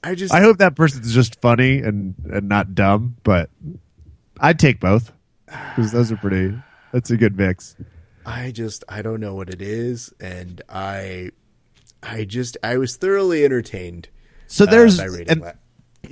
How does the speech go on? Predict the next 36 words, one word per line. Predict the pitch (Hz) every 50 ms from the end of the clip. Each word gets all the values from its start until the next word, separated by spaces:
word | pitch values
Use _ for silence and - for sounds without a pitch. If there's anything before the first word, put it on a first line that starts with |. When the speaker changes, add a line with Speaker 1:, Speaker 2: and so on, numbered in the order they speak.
| 139 - -
Speaker 2:
there's | 175 185 185 175 - 185
our | 175 180
two | - - 175 170
cents. | 151 - 123 85 80 - - -
I | - 131 147
like | 147 147 139 117
that | - 117 107
about, | 107 98 110 107 107
uh, | 107 107 104 104 104 95 78 98 113
that's | 117 135 131 - -
our, | 139 127 123 123 120 107 107 90 113
we | 143 147 151 202 160 175 190
have | 196 170
some | - - 160 135
good | 120 131 120 110
persuasion | - 127 117 - - 107 110 107 107 107 101 110 107 104 110 107 - - _ _ _ -
and | 113 107 101 101 98 95 92
communication | - - 104 104 98 101 98 104 101 101 - 107 101
and | 98 95 95
technological | 95 90 - 90 87 87 85 82 82 82 85 87 95 90 - 92 85 -
understanding | 85 95 92 87 90 - - - - 95 92 95 95 98 98 95 98
of | 90
how | 101 98 90
the | 90 87
world | 85 92 92 90 87 90
has | 85 90
evolved | 87 80 87 85 87 82 90 92 98
and | 90 87
the | 87 87
way | 85 85 85 82
it | 76 - _ -
reacts | - 98 90 85 85 82 87 92 - - 90
and | 85
protests | 85 98 90 85 92 92 92 - -
to | -
things. | - 90 90 101 123 117 -